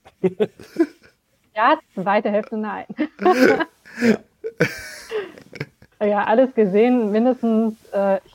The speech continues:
Speaker 1: glaub, die ersten vier habe ich mittlerweile dreimal gesehen, aber alles mindestens einmal, teilweise zweimal, teilweise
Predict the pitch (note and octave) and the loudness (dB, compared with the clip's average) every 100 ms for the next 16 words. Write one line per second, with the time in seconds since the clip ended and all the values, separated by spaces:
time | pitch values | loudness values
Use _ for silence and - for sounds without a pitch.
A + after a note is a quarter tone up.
0 | _ - G3 - F#3 - F#3+ G3 G3+ A3 | _ -4 -4 0 -2 -2 -2 -2 -2 -4
1 | G3+ _ G#3 A3 G#3+ G3 G3+ G3+ G3 F#3+ | -6 _ 2 4 4 2 -2 -4 -2 -2
2 | F#3+ F#3+ F#3+ A3 B3+ C4 A#3+ A3 A#3+ B3 | -2 -4 -4 0 0 2 0 0 2 2
3 | C4 B3+ B3+ - F#3 F#3+ G3 G#3+ G#3+ A3 | 2 0 -4 -4 -4 -2 0 0 2 4
4 | A#3+ A3 - G3+ G3+ G#3 G#3 G#3 F#3+ F#3+ | 4 0 -4 -2 -2 0 0 2 2 2
5 | G3 - F#3 F#3 F3+ - - - | 0 -4 -4 -6 -8 -8 -10 -10